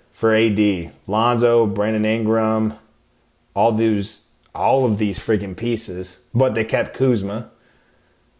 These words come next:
I think that when you look at it and what the Lakers have right now on paper,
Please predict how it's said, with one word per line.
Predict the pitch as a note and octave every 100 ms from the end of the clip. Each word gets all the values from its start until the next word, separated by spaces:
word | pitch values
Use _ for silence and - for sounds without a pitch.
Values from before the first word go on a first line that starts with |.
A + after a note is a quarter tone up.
| _ _ -
I | G#2
think | C#3+ C3+
that | C3
when | B2+
you | A2+
look | A#2+ A#2+
at | B2
it | B2 A2+
and | G#2+ A2 G#2
what | G#2+
the | G#2
Lakers | G#2+ A2 A2+
have | A2 A2 G#2+
right | G2+
now | F#2+ G2+ A2
on | G#2 G2
paper, | - A2+ A2+ C3 A#2+